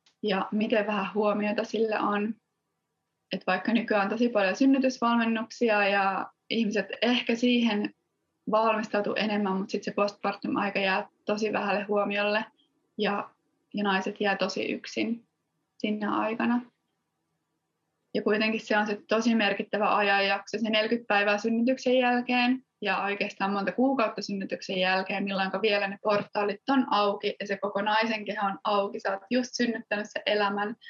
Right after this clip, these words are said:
sä oot niin herkillä ja tarvit sitä lepoa, tarvit sitä tukea, konkreettista hoitoa ja viisainen näiden naisten läsnäoloa,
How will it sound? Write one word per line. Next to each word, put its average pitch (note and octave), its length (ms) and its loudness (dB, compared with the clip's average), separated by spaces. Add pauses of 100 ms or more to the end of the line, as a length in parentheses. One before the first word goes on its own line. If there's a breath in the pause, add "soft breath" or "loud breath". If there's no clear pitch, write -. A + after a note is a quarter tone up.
(560 loud breath)
sä G3 200 2
oot G3 140 -2
niin B3 240 4
herkillä G#3+ 760 0 (180)
ja G3 300 -2 (380)
tarvit G#3+ 400 2
sitä G#3 260 -2
lepoa, G3 380 2
tarvit A3 320 0
sitä G3+ 200 -2
tukea, G3+ 520 0
konkreettista G#3+ 760 0 (960 loud breath)
hoitoa A#3+ 560 4
ja G#3 100 4
viisainen G#3+ 520 0
näiden G#3 260 0 (340)
naisten G#3 400 0
läsnäoloa, G3 1040 0